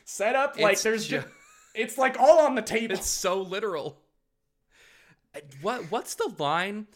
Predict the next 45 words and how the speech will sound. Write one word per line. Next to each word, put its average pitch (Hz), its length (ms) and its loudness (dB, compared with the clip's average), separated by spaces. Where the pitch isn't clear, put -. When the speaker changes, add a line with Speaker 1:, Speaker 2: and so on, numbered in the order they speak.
Speaker 2:
that 147 300 -4
the 151 120 -4
security 135 500 -6
guard 147 360 -2
says 123 420 -6
to 147 100 -12
him 160 240 -10
once 131 260 -8
he 135 100 -10
realizes 117 580 -12
that 123 120 -12
he 123 100 -14
can 110 280 -14
be, 139 220 -8
he's 139 260 -8
like, 139 240 -2
he's 131 200 -8
like, 131 220 -4
he's 147 200 -6
about 147 280 -2
to 143 60 -8
die, 131 340 0
and 123 120 -4
he's 123 140 -10
like, 123 160 -8
"Go 143 200 -2
on, 123 440 -4
Ryan 113 360 -14
Reynolds' 110 340 -10
character, 110 540 -12
show 147 320 -2
them 143 200 -2
that 127 160 -2
our 123 220 -4
lives 120 500 -6
matter," 110 560 -10
or 156 140 -2
something 175 500 -2
like 180 260 -2
that. 190 200 -2
Doesn't 247 220 -2
he 302 120 -6
literally 165 440 -2
say 113 260 -8
that? 165 400 -8